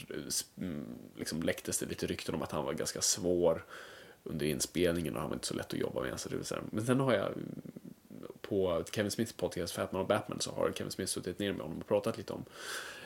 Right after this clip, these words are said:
eh, om både Chronicle och sen nu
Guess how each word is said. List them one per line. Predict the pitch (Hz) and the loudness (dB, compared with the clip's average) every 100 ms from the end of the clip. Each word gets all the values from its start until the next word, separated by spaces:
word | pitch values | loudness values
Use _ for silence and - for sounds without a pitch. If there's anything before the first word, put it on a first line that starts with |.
| - | -14
eh, | - 64 52 50 50 50 50 50 - - | -2 2 2 0 -2 -2 -4 -6 -6 -2
om | 95 | 0
både | 76 - 67 - | 2 2 2 2
Chronicle | 82 78 76 | 0 0 -2
och | |
sen | 73 67 | -4 -4
nu | 55 57 | -4 -6